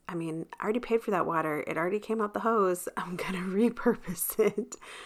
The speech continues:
But I know that my water bill during these months or, are going to be higher. Also, it's hot, so your electric bill is gonna go up from using that air conditioner.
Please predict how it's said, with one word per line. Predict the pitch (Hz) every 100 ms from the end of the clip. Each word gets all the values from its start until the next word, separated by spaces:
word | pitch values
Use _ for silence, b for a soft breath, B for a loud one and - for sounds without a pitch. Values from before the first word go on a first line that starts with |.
| B B B _ -
But | 185 -
I | 175
know | 175 175
that | 165 -
my | 165
water | 165 165 165
bill | 165 170 165 165
during | 170 175 170
these | 165 170 -
months | 165 165 - - -
or, | 180 165 170 - -
are | 185 185
going | 185 170
to | 170 -
be | 180
higher. | - 156 156 80 85 -
Also, | 185 185 185
it's | 175 -
hot, | - 262 - - -
so | - 175 165 165
your | 170
electric | 165 185 196 208
bill | 208 190
is | -
gonna | 180
go | 170 170
up | 160 - - B B B B B
from | - - - 165 160 156 - - _
using | 185 170 165
that | 156 -
air | 208
conditioner. | 202 202 185 180 - 185 180 175